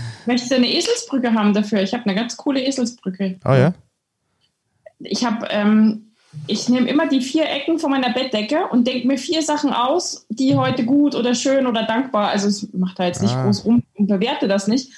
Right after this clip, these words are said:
Speaker 2: Ja.
Speaker 1: aber ich nehme einfach diese vier Ecken als Anker.
Speaker 2: Ah, geil.
Speaker 1: Und dann denk ich an die erste Ecke und denk an die zweite Ecke und das, das geht so automatisch, weil ich halt,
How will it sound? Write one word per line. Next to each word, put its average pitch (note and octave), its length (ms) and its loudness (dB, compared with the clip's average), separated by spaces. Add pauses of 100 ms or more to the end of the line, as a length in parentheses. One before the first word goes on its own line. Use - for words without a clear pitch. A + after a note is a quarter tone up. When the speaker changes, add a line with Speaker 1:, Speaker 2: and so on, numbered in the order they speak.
(140)
Speaker 2:
Ja. A#2+ 240 0
Speaker 1:
aber A#3+ 280 2 (260)
ich A3+ 140 0
nehme C#4+ 160 2
einfach D#4+ 200 0
diese D#4 200 0
vier - 260 0
Ecken C#4 300 0
als G#3+ 160 -2
Anker. G3+ 600 0 (400)
Speaker 2:
Ah, C3 120 -4
geil. A#2 180 -2
Speaker 1:
Und D#3+ 60 4
dann A3 160 4
denk B3 240 -4
ich C4 100 -4
an A#3 60 4
die G#3+ 100 2
erste - 280 -2
Ecke C#4 260 -2
und B3 100 4
denk A3 200 2
an A3+ 100 2
die A3 100 6
zweite A#3 420 0
Ecke B3 200 -4
und A#3 320 0 (180)
das, - 280 -4
das A#3 300 -2
geht C4 180 -4
so C4+ 60 -4
automatisch, A#3+ 800 2
weil G#3 160 0
ich A#3+ 140 -2
halt, A3+ 340 -2